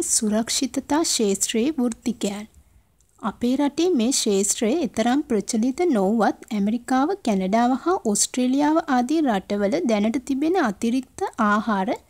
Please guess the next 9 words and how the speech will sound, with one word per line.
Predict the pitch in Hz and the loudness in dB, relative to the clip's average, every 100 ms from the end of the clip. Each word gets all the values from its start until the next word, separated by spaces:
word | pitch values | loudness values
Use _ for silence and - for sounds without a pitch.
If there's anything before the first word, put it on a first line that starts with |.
| _ - | _ -8
අනාගතයේ | 214 202 240 254 277 311 | -2 0 2 0 0 0
ඇතිවිය | 302 - 277 294 302 | 0 0 0 2 0
හැකි | 311 330 277 | 0 0 2
ආහාර | 226 214 269 403 | 0 0 0 -2
හිඟයන්ට | - 226 202 233 254 277 339 | -2 0 2 2 2 2 0
මුහුණ | 220 196 220 226 | 2 2 0 2
දීමට | 262 277 294 294 | 2 2 2 2
ගැලපෙන | 214 185 185 294 302 | 2 0 0 2 2
ලෙසට | 214 208 202 - | 2 0 -4 -4